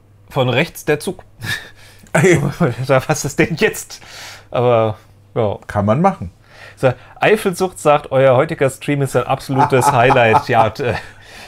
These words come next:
Speaker 1: vielen Dank.
Speaker 2: Ja, ja, du. Mit uns kann man schwätzen, das war schon immer so.
Speaker 1: Ja.
Speaker 2: Ja.
Speaker 1: So, äh, wir, äh, ich, ich würd sagen, wir, wir raiden noch mal
Speaker 2: Ja, guck
Speaker 1: und,
Speaker 2: mal
Speaker 1: äh,
Speaker 2: hier, der,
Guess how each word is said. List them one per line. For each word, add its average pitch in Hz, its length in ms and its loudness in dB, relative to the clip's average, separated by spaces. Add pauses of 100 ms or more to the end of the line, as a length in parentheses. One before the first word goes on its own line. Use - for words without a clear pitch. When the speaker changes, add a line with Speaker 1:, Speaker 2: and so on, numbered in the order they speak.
(120)
Speaker 1:
vielen 202 220 4
Dank. 185 300 2
Speaker 2:
Ja, 151 80 4
ja, 139 140 6
du. 160 200 4 (640)
Mit 139 200 2
uns 127 180 2
kann 131 160 2
man 214 140 2
schwätzen, 220 400 0
das 101 160 -2
war 147 140 2
schon 214 160 -2
immer 135 240 0
so. 87 200 -6 (140)
Speaker 1:
Ja. 113 160 -6 (380)
Speaker 2:
Ja. - 160 -8 (1600)
Speaker 1:
So, 147 520 4
äh, 151 500 2
wir, 156 560 4 (640)
äh, 131 280 4 (200)
ich, 127 140 -8
ich 135 180 -4
würd 156 140 2
sagen, 156 380 2
wir, 143 200 -6
wir 165 220 6
raiden 175 420 4
noch 123 260 4
mal 127 520 4
Speaker 2:
Ja, 285 60 4
guck 151 120 4
Speaker 1:
und, 165 80 4
Speaker 2:
mal 139 120 4
Speaker 1:
äh, 131 40 4
Speaker 2:
hier, 156 140 6
der, 143 140 6